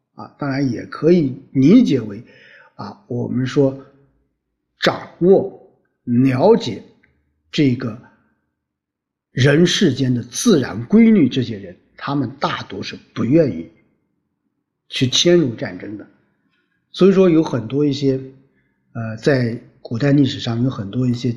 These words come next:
经过了战争过后，啊，特别是为经过了战争打下了一片江山以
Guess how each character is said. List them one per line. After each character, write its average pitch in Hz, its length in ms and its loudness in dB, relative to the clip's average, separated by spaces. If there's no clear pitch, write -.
经 180 340 4
过 170 180 4
了 113 240 -6
战 127 300 0
争 139 180 -4
过 135 160 -2
后， 123 320 -10
啊， 110 240 -18
特 170 160 4
别 135 140 4
是 135 180 -4
为 151 360 0
经 202 280 4
过 185 120 0
了 143 80 2
战 127 240 -2
争 139 320 -4
打 - 240 -10
下 185 160 0
了 147 100 2
一 127 100 -4
片 123 260 -4
江 135 240 -8
山 135 180 -6
以 113 80 -10